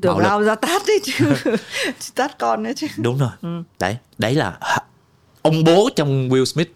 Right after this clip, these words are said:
Speaker 2: trỗi dậy đó.
Speaker 1: Có tốt không ạ?
Speaker 2: Có
Speaker 1: Trauma
Speaker 2: tốt không?
Speaker 1: có tốt không?
Speaker 2: Thì câu trả lời là như thế này. Chúng ta sống á, là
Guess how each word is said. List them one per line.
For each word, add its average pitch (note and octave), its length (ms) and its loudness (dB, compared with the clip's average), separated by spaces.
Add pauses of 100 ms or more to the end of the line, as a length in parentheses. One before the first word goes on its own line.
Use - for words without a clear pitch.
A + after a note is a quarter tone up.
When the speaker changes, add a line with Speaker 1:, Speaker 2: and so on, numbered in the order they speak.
Speaker 2:
trỗi B2 260 2
dậy F2+ 220 -2
đó. C#3 80 -10 (580)
Speaker 1:
Có D#3+ 120 -10
tốt B3 260 -10
không F#3+ 280 -6
ạ? C3+ 100 -8
Speaker 2:
Có C3 100 0
Speaker 1:
Trauma F3+ 60 -2
Speaker 2:
tốt E3+ 180 0
không? - 100 0
Speaker 1:
có - 140 -2
tốt G#3 160 -12
không? G3 120 -12 (840)
Speaker 2:
Thì G2+ 380 2 (460)
câu C3+ 140 2
trả A#2+ 140 2
lời G#2+ 220 2
là F#2 80 2
như F#2+ 120 -2
thế C3 100 -2
này. A2+ 180 -2 (1120)
Chúng F3 140 2
ta D3 100 2
sống D3+ 340 4
á, B3 60 2 (1400)
là F2 500 -4